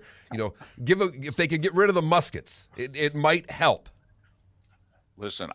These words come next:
Speaker 2: I understand the emotional attachment to it. It served you really well for a long time. But you're right. We may want to modernize this weaponry. Just a thought.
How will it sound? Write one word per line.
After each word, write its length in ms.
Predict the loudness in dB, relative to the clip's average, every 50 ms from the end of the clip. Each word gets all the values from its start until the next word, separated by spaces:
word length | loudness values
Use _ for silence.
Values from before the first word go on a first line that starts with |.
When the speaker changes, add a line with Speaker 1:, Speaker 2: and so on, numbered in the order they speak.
| 0
Speaker 2:
I 160 | 2 4 4
understand 500 | 4 2 -2 -6 -10 -6 -2 -2 -2 -2
the 60 | -2 -6
emotional 480 | -6 -4 -4 -4 -4 -6 -6 -8 -8
attachment 560 | -8 -2 2 4 4 4 2 -4 -10 -14 -14 -10
to 200 | -10 -8 -8 -6
it. 60 | -6
It 120 | -8 -8
served 400 | -8 -4 -2 -2 -2 -2 -4 -8
you 80 | -12 -14
really 300 | -10 -8 -8 -6 -6 -8
well 300 | -6 -4 -2 -2 -2 -4
for 180 | -6 -8 -8 -8
a 40 |
long 300 | -6 -8 -8 -10 -10 -12
time. 320 | -12 -10 -8 -8 -8 -10 -18 _ _ _ _ _ _ _ _ _ _ _ _ _ _ _ _ _ _ _
But 180 | -16 -12 -6
you're 120 | -6 -6 -4
right. 300 | -2 -2 -2 -2 -4 -10 _ _ _ _ _ _ _ _ _ _ _ _ _ _ _ _ _ _ _ -14
We 160 | -12 -12 -12
may 880 | -12 -12 -12 -6 -2 0 2 2 2 4 4 4 4 4 2 2 0
want 480 | -2 -4 -2 -2 -2 0 -2 -4 -6 _
to 140 | -10 -8 -8
modernize 1000 | -4 -2 -2 0 0 -2 -4 -8 -14 -16 -12 -10 -8 -8 -6 -8 -8 -8 -10
this 200 | -12 -12 -14 -16
weaponry. 500 | -14 -12 -14 -14 -14 -20 -20 -20 -20 -20 -20 _ _ _ _ _ _ _ _ _ _ _ _
Just 280 | -10 -10 -10 -8 -10
a 40 | -12
thought. 280 | -12 -10 -10 -10 -10